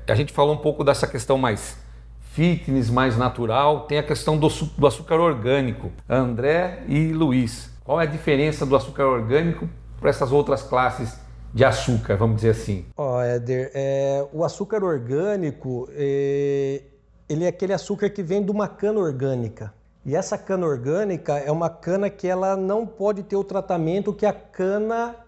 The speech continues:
Speaker 2: que gera um açúcar refinado, o um V H P,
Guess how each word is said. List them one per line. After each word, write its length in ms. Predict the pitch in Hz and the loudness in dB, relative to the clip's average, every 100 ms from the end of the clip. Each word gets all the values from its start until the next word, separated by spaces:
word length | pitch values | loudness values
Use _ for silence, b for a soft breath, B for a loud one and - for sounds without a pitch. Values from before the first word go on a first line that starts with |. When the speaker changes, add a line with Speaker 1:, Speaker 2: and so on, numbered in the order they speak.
| _ - | _ -8
Speaker 2:
que 140 | 190 | -4
gera 320 | 143 165 160 | -2 0 0
um 140 | 156 156 | 0 -2
açúcar 420 | 143 175 - 151 | -4 -6 0 0
refinado, 800 | 139 147 165 143 143 147 139 127 | 0 -2 -2 0 0 0 -2 -6
o 340 | 123 131 139 | -4 -4 -2
um 40 | 151 | 0
V 140 | 147 | 2
H 180 | 131 127 | 2 0
P, 480 | - 180 214 - | -2 0 0 -2